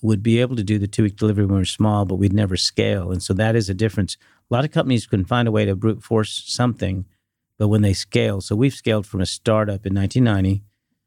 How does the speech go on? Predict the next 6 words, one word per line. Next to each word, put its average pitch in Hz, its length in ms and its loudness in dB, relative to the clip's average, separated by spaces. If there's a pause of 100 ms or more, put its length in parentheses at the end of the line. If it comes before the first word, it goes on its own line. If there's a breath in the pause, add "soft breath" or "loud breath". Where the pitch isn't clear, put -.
(180)
and 98 120 4
the 98 60 4
company 110 720 0 (560)
across 123 300 -2
its - 440 -12 (240)
three 117 380 2